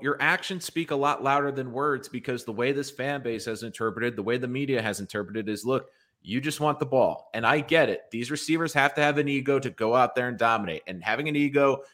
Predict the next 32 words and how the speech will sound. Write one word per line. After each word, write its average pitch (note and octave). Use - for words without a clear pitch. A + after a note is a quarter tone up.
can G#2+
be C3+
a D3
good G3+
thing. F2
But F2+
as G2
a A#2
receiver, C3+
we've G#2
also B2
seen C#3+
as C3+
well, C#3
there's A2+
a G#2+
lot G#2+
of C3+
talented C3+
receivers. G#2+
You A#2
know, C3
receiver, F3
it's C3+
hard D#3
to E3
find D3+
a A#2+
great B2
number C3+
one C3
receiver. C#3